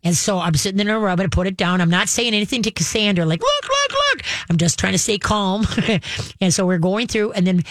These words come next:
each time I picked up, you know, you know, picked up the next one, you know, the, the two that were the worst,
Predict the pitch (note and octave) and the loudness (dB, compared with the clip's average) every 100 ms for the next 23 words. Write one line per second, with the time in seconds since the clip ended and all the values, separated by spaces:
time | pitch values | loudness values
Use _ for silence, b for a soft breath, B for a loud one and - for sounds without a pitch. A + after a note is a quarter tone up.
0 | B B G#3 G#3 C#4 A#3 G3+ - G3+ - | B B -2 0 0 0 0 0 -2 -2
1 | F#3+ G3+ G3 G3 E3+ G3 - F#3+ F3 F3 | -2 -2 -2 -2 0 -2 -2 -2 0 0
2 | G#3 - F#3 F3 F3 B B F#3 F#3 F3+ | -2 -2 -2 -2 -4 B B 0 2 2
3 | E3+ D#3+ F3 G3 F#3 F3+ E3 D#3+ F#3+ G3+ | 0 2 0 2 -2 0 0 0 0 0
4 | E3 | -4